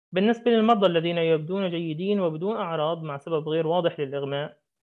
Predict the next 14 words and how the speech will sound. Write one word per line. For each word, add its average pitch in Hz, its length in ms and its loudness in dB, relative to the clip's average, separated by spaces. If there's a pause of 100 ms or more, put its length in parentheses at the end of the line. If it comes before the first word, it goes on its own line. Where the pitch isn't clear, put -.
(160)
يجب 214 240 2
على 196 100 6
الأطباء 165 520 0
تحديد 208 460 -2
خطر 214 280 0
النتائج 165 360 -2
السلبية. 180 800 -4 (120)
يحدد 165 240 -4
الأطباء 156 440 2
المخاطر 175 460 -2
على 156 140 0
أساس 165 340 -4
تاريخ 180 320 -6
المريض 196 420 0